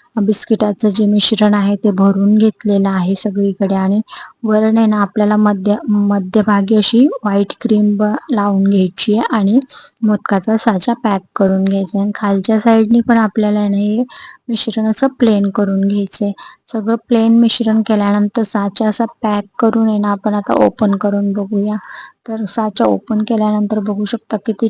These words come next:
छान असा हा मोदक आपला तयार झालेला आहे. अगदी दिसतोय पण किती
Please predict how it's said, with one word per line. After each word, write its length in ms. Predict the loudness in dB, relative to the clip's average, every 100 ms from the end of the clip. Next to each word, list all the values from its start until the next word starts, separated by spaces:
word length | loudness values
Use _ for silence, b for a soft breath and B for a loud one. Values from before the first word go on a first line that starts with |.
| -4
छान 320 | -2 2 4
असा 260 | 4 4 4
हा 160 | 4
मोदक 420 | 4 4 2 0 -2
आपला 240 | -2 -2 -2 -2
तयार 320 | 0 -2 -2
झालेला 400 | -2 -2 -2 -2
आहे. 300 | -2 -4 -4 -6 B B B _
अगदी 320 | -8 -4 -2 0
दिसतोय 540 | 0 -2 -2 0 2
पण 220 | 2 2
किती 280 | 2 2